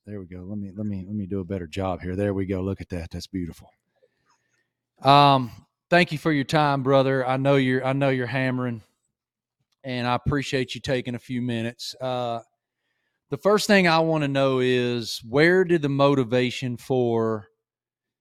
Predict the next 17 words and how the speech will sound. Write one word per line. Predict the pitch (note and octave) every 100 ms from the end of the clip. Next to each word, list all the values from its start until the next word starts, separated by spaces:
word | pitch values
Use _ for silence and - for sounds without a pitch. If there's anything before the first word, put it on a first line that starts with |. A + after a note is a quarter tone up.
| _ A#2+
being | D3+ E3+
able | E3 E3 D3+
to | C3+
share | - E3 F3 F3 E3+
a | C#3+
book, | A2+ A#2+ A#2 A#2 C#3+
let | F3
me | F#3
try | - E3+ D3+
to | B2+
give | C3 A2+
a |
synopsis | - A#2 A#2 G#2+ - A#2+ -
of | G#2
it | G2 _ _ _ _
first. | - G#2 E2 - -
Basically, | D3 F3 - D#3+ D3 C#3 C3